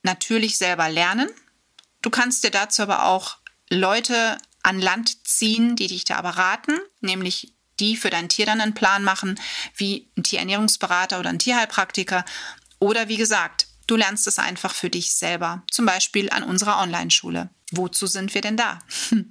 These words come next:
Genau, das sind so Punkte, die wir wichtig finden.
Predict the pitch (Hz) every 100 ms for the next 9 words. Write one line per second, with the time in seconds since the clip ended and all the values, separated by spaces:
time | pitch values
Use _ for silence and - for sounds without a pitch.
0 | - _ _ _ - _ _ - - -
1 | - - - _ - 247 226 160 - -
2 | _ - 226 - 247 247 - - 190 -
3 | - 233 247 - 220 208 226 - _ _
4 | _ _ - 185 175 185 190 185 180 220
5 | - - - - 87